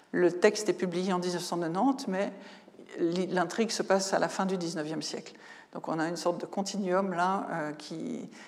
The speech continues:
qui rend compte de la femme vue par, euh, ce qui ne veut pas dire que ce, c'est pas vrai, hein, euh, mais elle est toujours, euh, prise en charge, si on veut bien, par d'autres. Euh, d'autres auteurs aussi, j'ai juste mis les références en bas de,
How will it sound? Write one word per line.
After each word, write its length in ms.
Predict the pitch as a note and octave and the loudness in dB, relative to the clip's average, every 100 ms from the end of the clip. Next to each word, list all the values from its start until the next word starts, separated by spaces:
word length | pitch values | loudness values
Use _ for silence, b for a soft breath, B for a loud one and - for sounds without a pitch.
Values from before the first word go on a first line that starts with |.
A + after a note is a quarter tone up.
| B B | B B
qui 180 | - | 0
rend 220 | F#3 A3+ A#3 | 6 8 8
compte 560 | - A3 A#3+ B3+ - | 8 6 6 2 0
de 280 | F3+ F#3+ G#3 - - - - - _ _ - | 4 4 4 0 -10 -16 -20 -20 _ _ -4
la 120 | F3 | -2
femme 360 | F3 G#3 G#3 G3+ | 0 2 2 2
vue 220 | F#3+ G#3 | 0 -2
par, 540 | G#3 F3 F#3 B3+ C4+ - B B B | 2 2 4 2 0 -8 B B B
euh, 140 | D#3+ - | -4 -4
ce 80 | - | -4
qui 100 | G3 | 0
ne 40 | |
veut 60 | F#3 | 2
pas 120 | F#3 | 4
dire 120 | G#3+ | 4
que 60 | - | 4
ce, 140 | F3+ | 2
c'est 160 | - - | 4 2
pas 140 | D#3 | 2
vrai, 200 | D#3+ A#3 G#3+ - - | 4 4 2 -2 -2
hein, 280 | G#3 A#3+ - | 0 2 2
euh, 140 | E3 | 0
mais 340 | E3+ F3+ G#3+ - | 2 2 2 2
elle 200 | F3+ E3 | 0 2
est 140 | F#3+ | 2
toujours, 440 | - G#3+ G#3+ A#3 A3+ B B B B | 0 -4 0 0 -2 B B B B
euh, 200 | E3+ D#3 D#3 F3 - - - | -4 -2 -4 -6 -8 -10 -10
prise 260 | - C#4 A#3+ | 2 4 6
en 80 | - | 4
charge, 400 | - F#3+ B3+ - | 4 6 6 2
si 200 | - F#3+ | -4 0
on 60 | |
veut 140 | F3 E3 | 2 2
bien, 260 | E3+ G#3+ - B B - | 0 -2 -2 B B -2
par 180 | G3 | 0
d'autres. 400 | F#3+ F3+ B3 D4 - B B B - | 4 4 4 2 -8 B B B -4
Euh, 100 | E3 | -2
d'autres 600 | F#3 C4 C#4+ - F3+ F#3 | 0 0 0 0 0 2
auteurs 400 | G#3 G#3+ G#3+ G#3 | 0 2 2 2
aussi, 380 | F3+ - A3 G#3+ | -2 -2 -2 0
j'ai 160 | F3+ | -2
juste 260 | F3 A3+ - | -4 -6 0
mis 80 | A#3 | 2
les 120 | G#3+ | 2
références 540 | F#3+ G3 G3 G#3+ G#3 | 0 0 2 2 0
en 60 | F#3 | 0
bas 160 | F#3+ | 0
de, 320 | F3+ F3+ F3 | 2 2 0